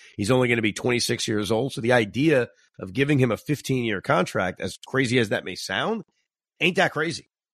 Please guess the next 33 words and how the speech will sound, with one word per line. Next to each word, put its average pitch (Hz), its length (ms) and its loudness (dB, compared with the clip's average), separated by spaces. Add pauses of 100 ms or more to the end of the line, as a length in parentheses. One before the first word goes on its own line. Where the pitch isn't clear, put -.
(320)
especially 160 520 2
when 139 160 0
you 135 80 -2
look 139 200 -2
at 123 60 -2
some 143 160 0
of 127 60 -2
the 127 80 2
other 127 200 4
long-term 113 600 2
deals 123 380 2 (300)
that 117 60 -4
have 120 80 -2
been 113 120 -2
signed 117 320 2
over 110 140 0
the 101 100 -2
last 104 300 2
couple 98 260 -2
of 101 80 -2
years. 135 200 -2
And 107 60 -2
even 107 200 -2
before 147 280 -4
that, 165 240 0
there 113 160 -4
are 127 160 0
guys 127 340 0
signed 131 440 -4 (280)
until 110 260 0
they're 120 120 2
forty, 131 340 0
forty-one. 139 560 2